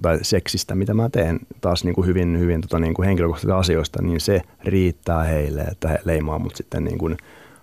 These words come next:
pahaksi ihmiseksi. Ja tää on just se stigma, mikä helposti tulee, ää, sekä miehille että naisille. Se on tosi valitettavaa ja näin, näin se vaan menee.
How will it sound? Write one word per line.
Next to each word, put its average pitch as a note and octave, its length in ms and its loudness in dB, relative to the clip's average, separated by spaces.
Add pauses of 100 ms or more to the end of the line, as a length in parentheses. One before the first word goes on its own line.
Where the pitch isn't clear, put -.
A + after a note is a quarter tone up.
(120)
pahaksi E2+ 340 -2
ihmiseksi. D#2 440 -2 (240)
Ja - 220 -2
tää F2+ 120 2
on F2+ 60 2
just F2 100 -2
se F2+ 60 0
stigma, E2 320 -2
mikä E2 200 0
helposti F2 360 0
tulee, D#2 280 2 (640)
ää, D2+ 340 0 (200)
sekä - 220 -2
miehille D#2+ 240 2
että F#2 140 0
naisille. D#2 420 0 (640)
Se - 100 -8
on D#2+ 100 2
tosi E2+ 180 0
valitettavaa D#2 840 -2 (260)
ja - 60 -4 (540)
näin, D#2+ 220 -2
näin D#2 120 0
se D#2 60 -4
vaan D#2+ 140 -2
menee. D#2+ 320 -2